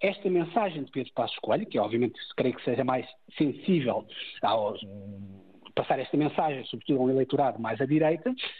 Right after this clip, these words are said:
o que ele está a tentar dizer, obviamente, é que nenhum partido deve ficar melindrado porque o outro partido agarrou a bandeira das contas certas, ou seja, era importante que quer o Partido Socialista, quer o Partido Social Democrata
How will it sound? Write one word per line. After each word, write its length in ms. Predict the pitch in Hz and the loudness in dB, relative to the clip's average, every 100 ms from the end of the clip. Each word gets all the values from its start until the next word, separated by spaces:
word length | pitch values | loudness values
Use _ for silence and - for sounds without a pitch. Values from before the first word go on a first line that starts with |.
| 190 | -6
o 120 | - 208 | 0 2
que 140 | 277 | 2
ele 140 | 196 | 0
está 160 | - 117 | -2 -4
a 40 | |
tentar 280 | 123 127 156 | -2 2 2
dizer, 300 | 156 160 220 | 2 2 2
obviamente, 440 | 247 202 202 220 247 | 0 0 2 2 2
é 60 | |
que 320 | 233 - 214 - | -2 2 0 2
nenhum 360 | 165 190 247 254 | 2 4 6 6
partido 580 | 226 190 - 247 170 139 | 4 0 2 4 4 4
deve 200 | 139 135 | 2 0
ficar 320 | 151 170 131 | -2 0 0
melindrado 920 | 156 190 190 170 143 120 117 139 226 - - | 2 4 6 6 4 2 2 2 0 -2 -6
porque 200 | - 214 | 0 2
o 40 | 226 | 4
outro 180 | 220 - | 2 0
partido 360 | 208 220 220 | 0 2 4
agarrou 580 | 226 208 190 220 247 - - | 4 4 2 2 2 -2 -2
a 80 | 170 | 2
bandeira 360 | 175 185 175 | 4 2 2
das 160 | 165 160 | 2 0
contas 300 | 175 147 147 - | 0 0 0 0
certas, 400 | 240 - 127 123 | 0 -2 -12 -12
ou 100 | 120 | -8
seja, 340 | 120 110 175 - - - - | -8 -6 -6 -8 -18 -10 0
era 180 | 185 190 | 0 0
importante 540 | 180 175 233 190 - | -2 -4 0 0 -2
que 80 | - | -4
quer 180 | 262 247 | 0 0
o 60 | 214 | 2
Partido 460 | - - 254 254 - | 0 2 2 2 0
Socialista, 500 | - 160 135 110 - | 0 4 4 2 0
quer 180 | 165 135 | 0 0
o 40 | |
Partido 420 | - 147 - 269 - | 0 -2 2 2 0
Social 320 | 156 - 139 | -4 0 0
Democrata 600 | 120 - 107 107 - | -2 -2 0 0 2